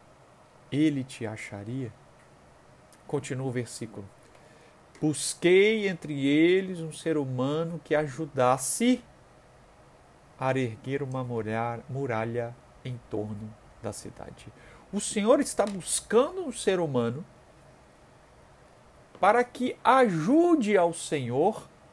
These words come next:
a erguer uma muralha. Não porque Deus precisa de ajuda, meu querido e minha querida, mas porque Deus quer nos tornar participante da obra dele. Isso é misericórdia,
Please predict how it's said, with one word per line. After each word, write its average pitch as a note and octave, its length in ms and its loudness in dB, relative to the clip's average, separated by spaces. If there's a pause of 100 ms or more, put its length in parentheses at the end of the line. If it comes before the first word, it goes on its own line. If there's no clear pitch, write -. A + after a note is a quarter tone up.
(120)
a G#3 120 8
erguer E3+ 340 2
uma G3 160 -4
muralha. C3+ 420 -4 (640)
Não F4 260 -2
porque B3+ 380 4
Deus D#3+ 880 4 (580)
precisa D3+ 760 -2
de A#2+ 180 -6
ajuda, B2+ 460 -4
meu A#2+ 160 -6
querido G#2+ 340 -8
e G#2 40 -8
minha G#2+ 120 -8
querida, - 480 -14 (760)
mas D3 220 -6
porque D#3 360 -4
Deus C3+ 720 -2 (360)
quer E3 160 4
nos E3 260 -6
tornar C3 600 -2 (300)
participante - 1800 0
da A#3 200 6
obra A3+ 400 6
dele. F3+ 600 0 (1400)
Isso G3+ 220 -8
é - 20 -2
misericórdia, E3 1120 -2